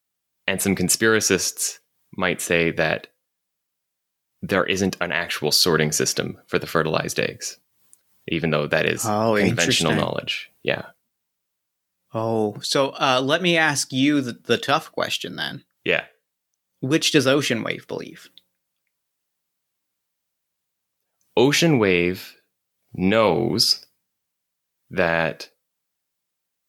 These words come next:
Speaker 1: there is a special brigade of security geese who are responsible for transporting eggs from the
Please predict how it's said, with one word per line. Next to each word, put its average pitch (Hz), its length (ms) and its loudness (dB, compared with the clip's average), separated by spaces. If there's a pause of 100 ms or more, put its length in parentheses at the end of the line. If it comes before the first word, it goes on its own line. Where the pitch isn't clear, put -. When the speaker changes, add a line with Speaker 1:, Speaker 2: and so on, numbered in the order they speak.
Speaker 1:
there 95 220 4
is 92 200 2
a 90 120 0
special 104 540 0
brigade 92 520 2
of - 160 -2
security 85 500 2
geese 76 400 -2 (300)
who 87 240 0
are 80 200 2
responsible 85 640 -2
for 85 120 -2
transporting 82 640 -2
eggs 78 400 0 (260)
from 80 560 0 (300)
the 78 560 0